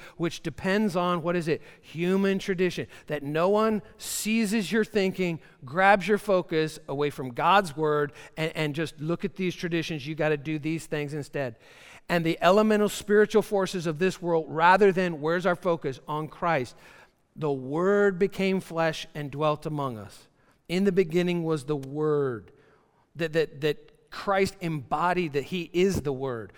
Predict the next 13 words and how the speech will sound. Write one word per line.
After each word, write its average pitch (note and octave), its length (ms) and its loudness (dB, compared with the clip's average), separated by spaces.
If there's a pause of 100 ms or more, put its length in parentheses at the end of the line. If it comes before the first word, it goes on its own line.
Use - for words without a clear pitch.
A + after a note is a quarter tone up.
(180)
That's D#3+ 260 2
why F3+ 140 2
the F3 100 0
focus F3 380 -6
has E3 320 -2
to D#3+ 100 -8
be D#3 300 -4
upon C#3 640 -6 (340)
God's B2+ 320 -2
Word, A2+ 380 -10
not D3+ 400 -2
on C#3 420 -6 (320)
tradition. B2 600 -6